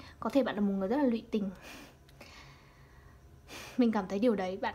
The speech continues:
bạn có thể, bạn, khi mà bạn yêu cái người này thì bạn yêu lắm, hoặc là bạn cho họ nhiều thứ lắm,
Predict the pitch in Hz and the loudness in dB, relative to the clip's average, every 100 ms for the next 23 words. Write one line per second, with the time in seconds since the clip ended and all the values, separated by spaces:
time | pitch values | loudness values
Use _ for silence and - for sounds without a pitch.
0 | - 277 254 269 285 214 233 294 240 220 | -2 -2 2 4 6 4 4 6 6 6
1 | - - 277 262 254 247 226 214 262 202 | 2 6 10 10 8 4 2 6 8 6
2 | 180 165 175 - 254 208 180 180 285 359 | 2 -4 -8 0 2 2 2 0 -2 0
3 | 269 233 185 190 - - - 254 240 233 | -2 0 -2 -4 -6 -2 6 6 6 4
4 | 220 240 208 233 233 214 226 | 8 8 6 4 4 2 0